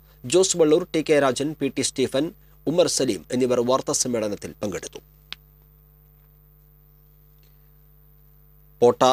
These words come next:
മേൽപ്പാലത്തിന് സമീപം ഓട്ടോറിക്ഷയിൽ മദ്യവിൽപ്പന നടത്തിയ യുവാവിനെ ചാലക്കുടി എക്സൈസ് സംഘം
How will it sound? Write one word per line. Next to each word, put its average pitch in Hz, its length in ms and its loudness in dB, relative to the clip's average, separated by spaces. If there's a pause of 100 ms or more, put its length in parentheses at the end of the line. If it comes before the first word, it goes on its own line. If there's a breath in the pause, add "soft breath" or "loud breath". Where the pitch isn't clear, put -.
മേൽപ്പാലത്തിന് 143 580 2 (100)
സമീപം 139 340 0 (120)
ഓട്ടോറിക്ഷയിൽ 135 600 0
മദ്യവിൽപ്പന 139 520 0
നടത്തിയ 123 340 -2 (100)
യുവാവിനെ 131 380 2
ചാലക്കുടി 139 440 -2
എക്സൈസ് 123 320 -4
സംഘം 143 240 -6